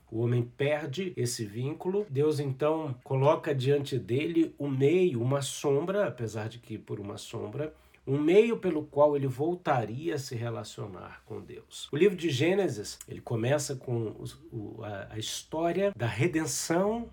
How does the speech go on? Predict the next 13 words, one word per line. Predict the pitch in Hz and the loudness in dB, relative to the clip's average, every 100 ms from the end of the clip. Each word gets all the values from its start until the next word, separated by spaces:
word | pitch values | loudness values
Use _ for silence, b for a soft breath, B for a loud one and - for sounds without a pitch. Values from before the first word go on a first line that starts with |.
| - | -12
da | 127 | -6
humanidade | 127 117 107 98 101 95 98 190 - | -4 -2 -4 -8 -12 -12 -8 -8 -4
e | |
termina | 127 175 156 165 175 170 170 170 | 4 4 6 6 6 6 0 -4
com | - 156 147 | -4 0 0
a | |
morte | 127 131 156 131 - | 0 0 0 -2 -8
de | 131 | -10
José, | 117 120 117 110 127 151 - | -8 -8 -6 -4 -2 -4 -6
apontando | 147 135 165 165 139 - 202 202 175 131 | -8 -6 -4 -4 -6 0 2 4 2 -2
para | 120 139 135 | -2 -2 -2
um | 147 143 123 120 | -2 -4 -8 -4
momento | 131 127 139 165 165 - 135 | 0 2 4 2 -2 -2 -2